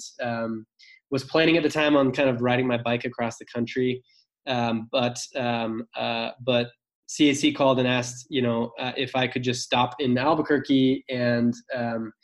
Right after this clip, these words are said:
uh, and help out for a few months while they kinda sorted things out. So I did a consulting project with them, and they just asked me to kind of help assess the current state, where's the organization's, um, current, you know, risks and, and opportunities for growth and development. And,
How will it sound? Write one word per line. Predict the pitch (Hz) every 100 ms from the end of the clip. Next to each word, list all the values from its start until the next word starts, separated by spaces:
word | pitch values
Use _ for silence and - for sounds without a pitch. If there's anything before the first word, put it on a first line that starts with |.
| - - _ _ 123
uh, | 113 110 113 -
and | 123 117 113 113
help | 123 123
out | 123 131
for | 127
a | 120
few | - 120
months | 135 202 -
while | 120
they | 120
kinda | 120 113
sorted | - 113 107 -
things | 104 101
out. | 95 -
So | - 123 113 113 -
I |
did | 120 127
a | 120 - _
consulting | - 120 - 160 156 147 139 139 - - _ _
project | 147 139 135 -
with | 123
them, | 127 131 131 127
and | 120
they | 123
just | 127 127
asked | 127 123
me | 127
to | 120
kind | 127
of | 120 - -
help | 151 151
assess | 151 - 135 -
the | 123
current | - 139 123
state, | - 127 127
where's | 127 135 123
the | 123
organization's, | 123 123 120 120 120 120 117 - _ _ _ _ _ 135
um, | 123 117 117 -
current, | 147 135 135 -
you | 151
know, | 117 110 120 - _
risks | 135 139 135 135 -
and, | 120 117 113 120
and | 113 113 117
opportunities | 131 123 - 135 127 120
for | 117
growth | 110 127 123 123
and | 110
development. | 123 123 123 123 123 120
And, | 104 104 311